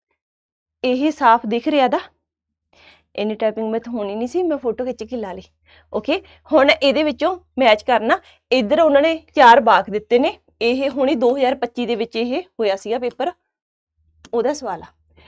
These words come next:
ਇਕੱਠਵਾਚਕ ਨਾਮ ਕਿਹੜੇ ਵਿੱਚ ਆਇਆ ਹੋਇਆ? ਨਿਸ਼ਚੈਵਾਚਕ ਪੜਨਾਮ ਕਿਹਦੇ ਵਿੱਚ ਆਇਆ ਹੋਇਆ? ਸੰਖਿਆਵਾਚਕ ਵਿਸ਼ੇਸ਼ਣ ਕਿਹਦੇ ਵਿੱਚ ਆਇਆ ਹੋਇਆ? ਸਥਾਨਵਾਚਕ ਕਿਰਿਆ ਵਿਸ਼ੇਸ਼ਣ ਕਿਹਦੇ ਵਿੱਚ ਆਇਆ ਹੋਇਆ? ਜਿਹੜੇ ਬੱਚਿਆਂ ਨੇ ਗਰੁੱਪ B ਦੇਣਾ, ਉਹ ਇੰਨਾ ਕੁ ਦਾ ਮੰਨ ਕੇ ਚੱਲੋ ਕਿ ਪੰਜਾਬੀ ਟਾਈਮ ਖਰਬੋ-,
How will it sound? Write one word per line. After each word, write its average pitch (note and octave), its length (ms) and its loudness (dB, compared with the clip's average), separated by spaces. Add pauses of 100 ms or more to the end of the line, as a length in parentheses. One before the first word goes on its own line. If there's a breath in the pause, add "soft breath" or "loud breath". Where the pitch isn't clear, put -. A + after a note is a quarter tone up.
(160 soft breath)
ਇਕੱਠਵਾਚਕ C#4+ 580 2
ਨਾਮ D4+ 280 2
ਕਿਹੜੇ C4+ 560 -4
ਵਿੱਚ D#4 220 -2
ਆਇਆ C4+ 200 4
ਹੋਇਆ? C#4 220 0 (300 soft breath)
ਨਿਸ਼ਚੈਵਾਚਕ D4 720 0 (180)
ਪੜਨਾਮ B3+ 380 0
ਕਿਹਦੇ C#4+ 220 -4
ਵਿੱਚ D4+ 200 -4
ਆਇਆ C#4 200 4
ਹੋਇਆ? C#4+ 240 0 (120)
ਸੰਖਿਆਵਾਚਕ C4 800 0
ਵਿਸ਼ੇਸ਼ਣ B3 480 -6
ਕਿਹਦੇ C4 200 -4
ਵਿੱਚ C#4 180 -4
ਆਇਆ C4+ 200 6
ਹੋਇਆ? C#4+ 240 2 (280 soft breath)
ਸਥਾਨਵਾਚਕ C4+ 760 2
ਕਿਰਿਆ C4 340 2
ਵਿਸ਼ੇਸ਼ਣ A#3+ 380 -2 (260)
ਕਿਹਦੇ C4+ 220 2
ਵਿੱਚ C4+ 200 0
ਆਇਆ F3 180 4
ਹੋਇਆ? E3+ 200 -6 (400 soft breath)
ਜਿਹੜੇ B3 260 2
ਬੱਚਿਆਂ C#4 200 0
ਨੇ C#4 60 2
ਗਰੁੱਪ A#3 280 2
B A3 240 2
ਦੇਣਾ, A3+ 260 0 (400)
ਉਹ - 200 4
ਇੰਨਾ B3+ 360 4
ਕੁ C#4 280 2
ਦਾ C4 180 4
ਮੰਨ A3 260 2
ਕੇ G3+ 100 -2
ਚੱਲੋ E3 240 -6
ਕਿ - 280 -6
ਪੰਜਾਬੀ A3+ 380 0
ਟਾਈਮ A3 240 0
ਖਰਬੋ-, F#3 360 -8